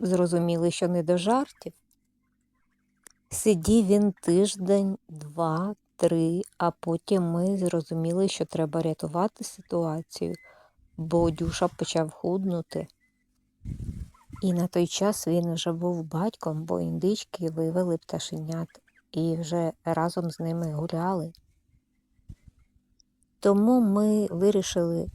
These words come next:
Дюшу м'яко відсторонити від качиних яєць. Індику на яйцях не пощастило стати матусею. Але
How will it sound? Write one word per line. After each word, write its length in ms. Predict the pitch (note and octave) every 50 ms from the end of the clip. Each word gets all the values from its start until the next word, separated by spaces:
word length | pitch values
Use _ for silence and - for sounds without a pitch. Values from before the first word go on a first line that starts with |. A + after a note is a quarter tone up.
| - - - _ -
Дюшу 340 | E3+ F#3 G3+ G#3+ - - -
м'яко 480 | F3 E3 D#3+ F3+ F#3+ G#3+ G#3 - G#3+ F#3
відсторонити 920 | D#3+ E3 - - - - - E3+ E3+ E3+ E3 D#3+ F3 F#3+ A3 - - G3 D#3+
від 240 | D3+ E3+ E3+ -
качиних 680 | - - E3+ E3 - - - F#3 G3+ A3 G#3+ G3+ - -
яєць. 640 | F3 F3+ F3+ E3 D#3+ F3 F3 F3 E3+ - - - - - - - _ _ _ _ _ _ _ _ _ _ _ _ _ _ _ _ _ _ _ _ - - - - - - - - - - -
Індику 520 | - F#3+ F#3+ F3 - A3 - - - G3+ G3+
на 80 | G#3
яйцях 580 | G3 F#3+ F#3+ G3 G#3 A#3 - - A3+ G3+ - -
не 80 | F3
пощастило 800 | E3+ - F3+ E3+ - - F3 E3+ - - - F3 G3+ A3+ A#3 G#3+
стати 440 | F#3 - - - E3+ E3+ - - G3
матусею. 720 | G3 G3 G#3 - - D3+ D#3 D3+ - - - - - - - - - - _ - - - _ _ - - - - - - - - - - - _ _ _ - - - -
Але 540 | - F3 F3 F3 E3+ F3 G3 A3 G#3 D#3+ D3+